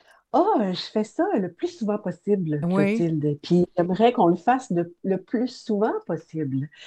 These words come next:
Speaker 1: euh, au Québec. Vraiment, euh, c'est une occasion en or que tu, que tu me donnes actuellement,
Speaker 2: C'est vrai ?
Speaker 1: là, de pouvoir participer à, à ton émission, euh, faire la promotion de livres,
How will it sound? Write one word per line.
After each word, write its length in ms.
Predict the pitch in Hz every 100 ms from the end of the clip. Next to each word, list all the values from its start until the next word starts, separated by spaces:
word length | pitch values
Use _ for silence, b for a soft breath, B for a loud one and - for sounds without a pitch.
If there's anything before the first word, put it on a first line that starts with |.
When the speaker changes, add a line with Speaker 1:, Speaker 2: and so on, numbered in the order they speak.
| B B -
Speaker 1:
euh, 420 | 151 143 139 139 -
au 100 | 165
Québec. 580 | 170 135 147 156 - - b -
Vraiment, 360 | 143 208 262 480 196
euh, 440 | 156 147 143 156 170 _ _ _ _ - 240 -
c'est 300 | 165 226 214
une 220 | 220 214 208
occasion 480 | 208 208 202 262
en 260 | 226 170 175
or 320 | 190 214 -
que 100 | 151
tu, 240 | 147 - 143 135 139 b _
que 100 | 151
tu 160 | 151 156
me 120 | 151
donnes 380 | 151 170 165 156
actuellement, 420 | 135 - 165 151
Speaker 2:
C'est 40 | 139
vrai ? 240 | - 254 269
Speaker 1:
là, 20 | 311 b b -
de 100 | 147
pouvoir 680 | - 143 151 147 151 147 -
participer 680 | 190 - - - 185 170 151
à, 160 | 123
à 140 | 147 151
ton 200 | 147 147
émission, 580 | 147 143 165 156 233 - B B B 147
euh, 340 | 151 143 139
faire 240 | 131 170 156
la 100 | 156
promotion 540 | 165 156 160 - 214
de 120 | 202
livres, 600 | 180 185 202 202 208 196